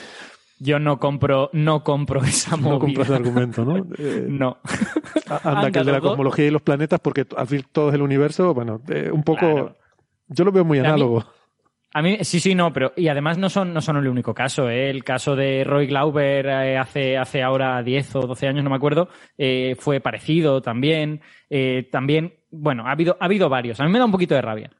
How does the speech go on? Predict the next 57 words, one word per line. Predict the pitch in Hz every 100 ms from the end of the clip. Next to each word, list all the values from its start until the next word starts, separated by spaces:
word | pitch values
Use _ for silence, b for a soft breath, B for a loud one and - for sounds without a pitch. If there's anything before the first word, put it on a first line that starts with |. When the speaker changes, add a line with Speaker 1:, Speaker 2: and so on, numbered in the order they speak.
| _
Speaker 1:
porque | 147 135 147 139
Speaker 2:
Mm. | - _
Speaker 1:
te-, | - 160 160 - -
tengo | - 190
la | 214
sensación | 185 185 202
de | 190
que | 151
el | 139
subtexto | - 131 - 180 - - 190
de | 180
este | 180 -
asunto | 175 202 196 214 180
es, | 156 - b b b _
"No, | 202 226 247
no, | 220 202 208 196
los | 170 170
dos | 220 226
del | 202 196
clima | 226 214
solos | 170 208 214
no | 196
hacen | 226 - 160
un | 131
premio | 123 110
Nobel, | 110 131 123 113
eso | 139 220
no |
es | 190
suficiente. | 151 104 104 117 127 120 b -
Y | 190
Parisi | 190 220 277
solo, | - 262
no, | 165 101 104
no, | 110 117
tampoco. | 117 117 127 117 -
Ve, | 147 151
pero | - 190
si | 220
los | -
juntamos, | 247 392 403
entonces | 320 247 247 185
sí, | 117
tenemos | 104 151 208 190
un | 190
premio | 170 139
Nobel". | 120 110 117 -
Speaker 2:
Suena | - 165
Speaker 1:
Y, | 143
Speaker 2:
un |
poco | - 180
Speaker 1:
y |
me, | 113
Speaker 2:
a |
eso, | 107 -
Speaker 1:
y, |
Speaker 2:
sí. | -